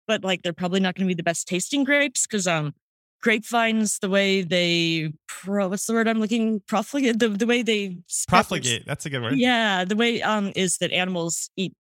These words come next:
Speaker 1: the grapes and spread the seeds.
Speaker 2: Got it.
Speaker 1: So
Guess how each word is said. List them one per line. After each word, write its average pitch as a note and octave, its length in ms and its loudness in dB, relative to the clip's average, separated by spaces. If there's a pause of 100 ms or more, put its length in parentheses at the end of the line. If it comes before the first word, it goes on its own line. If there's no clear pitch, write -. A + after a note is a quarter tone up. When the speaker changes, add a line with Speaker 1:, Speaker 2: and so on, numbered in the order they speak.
(100)
Speaker 1:
the F3+ 40 0
grapes E3 540 0
and E3+ 160 -4
spread E3 240 -2
the D3+ 80 -4
seeds. A2+ 440 -4 (120)
Speaker 2:
Got G#2 220 -4
it. F2+ 160 -8 (240)
Speaker 1:
So G#3 640 0